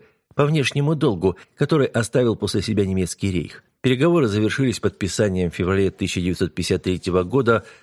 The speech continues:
Лондонского соглашения по внешнему долгу Германии. Представители Израиля и конференции по претензиям в Ассенаре настаивали на том, что их претензии приоритетны, а немцы хотели обсудить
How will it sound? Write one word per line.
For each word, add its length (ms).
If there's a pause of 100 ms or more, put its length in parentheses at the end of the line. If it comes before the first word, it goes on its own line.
(140)
Лондонского 580
соглашения 760
по 160
внешнему 500
долгу 400
Германии. 540 (500)
Представители 640
Израиля 600
и 180
конференции 720
по 140
претензиям 720
в 80
Ассенаре 800 (180)
настаивали 560
на 160
том, 260
что 200
их 200
претензии 540
приоритетны, 880 (260)
а 140
немцы 320
хотели 280
обсудить 480